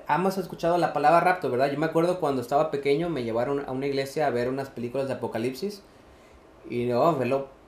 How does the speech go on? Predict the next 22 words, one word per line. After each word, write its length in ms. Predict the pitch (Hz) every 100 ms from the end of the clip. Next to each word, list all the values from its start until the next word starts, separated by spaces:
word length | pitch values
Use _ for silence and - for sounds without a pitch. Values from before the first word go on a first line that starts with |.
| -
lo 180 | 117 123
más, 260 | 127 139 -
es, 180 | - 131
tenebroso 560 | - 135 131 123 143 160
que 80 | 160
he 40 |
visto 180 | 147 156
en 100 | 151
toda 140 | 156
mi 120 | 151 139
vida, 300 | 139 139 143
<laughs> 20 |
creo. 160 | 143 127 - - - - - 226 - - - - - - - - -
Me 200 | 120 127
asusté, 840 | 127 127 131 123 - 139 151 185
me 200 | 196 143
dio 160 | 131 139
tanto 340 | 151 165 165
miedo, 260 | 147 147 170
era 120 | 160
un 80 | 156
niño. 280 | 139 170